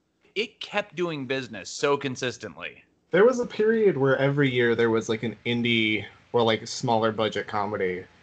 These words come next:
Speaker 2: that, like,
Speaker 1: Oh,
Speaker 2: just
Speaker 1: yeah.
Speaker 2: became the zeitgeist for, like, after Dodgeball specifically.
Speaker 1: I think
Speaker 2: Like,
Speaker 1: it was
Speaker 2: every year.
Speaker 1: forty-year-old, actually. I think forty-year-old was the huge thing to kinda kick it off.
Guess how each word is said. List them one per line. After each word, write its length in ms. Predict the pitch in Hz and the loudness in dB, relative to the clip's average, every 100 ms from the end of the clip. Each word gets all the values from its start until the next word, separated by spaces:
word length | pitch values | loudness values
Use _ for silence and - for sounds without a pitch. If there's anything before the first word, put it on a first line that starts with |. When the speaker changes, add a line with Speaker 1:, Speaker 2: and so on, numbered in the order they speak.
| _ | _
Speaker 2:
that, 240 | - 117 104 | -2 0 2
like, 160 | 113 170 | 0 -2
Speaker 1:
Oh, 40 | |
Speaker 2:
just 160 | 120 165 | -6 -2
Speaker 1:
yeah. 80 | |
Speaker 2:
became 560 | 127 117 - 117 117 113 | 0 -2 0 2 2 2
the 120 | 107 | -2
zeitgeist 680 | 107 98 98 101 90 98 - | -2 -2 -2 -2 -2 -4 -8
for, 240 | - 104 - | -10 -10 -2
like, 300 | 113 107 - _ _ _ _ | -2 -4 -12 _ _ _ _
after 720 | 117 127 - 139 127 120 110 - | 2 2 0 -2 2 2 0 -4
Dodgeball 680 | 104 101 98 101 92 98 | -4 -4 -6 -8 -8 -10
specifically. 800 | - - 117 120 113 107 95 87 - _ - | -12 -10 -2 -2 -2 -4 -8 -10 -14 _ -2
Speaker 1:
I 60 | |
think 100 | 147 | 0
Speaker 2:
Like, 160 | 117 - | 2 0
Speaker 1:
it 60 | |
was 80 | - | 0
Speaker 2:
every 320 | 120 120 127 | 0 0 0
year. 100 | 123 | 0
Speaker 1:
forty-year-old, 560 | 120 110 131 117 101 101 | 2 2 0 -2 -6 -6
actually. 480 | 92 90 - 98 82 | -4 -4 -6 -8 -6
I 80 | 95 | -4
think 180 | 104 | -6
forty-year-old 680 | - - 131 170 139 117 107 | -6 -2 0 2 2 2 0
was 160 | 107 98 | -4 -8
the 80 | 104 | -10
huge 360 | 117 107 - | -8 -8 -8
thing 160 | 110 101 | -8 -8
to 60 | 92 | -6
kinda 220 | 98 90 | -6 -6
kick 300 | - 104 104 | -6 -6 -4
it 40 | |
off. 440 | 95 87 87 - | -2 -2 -4 -8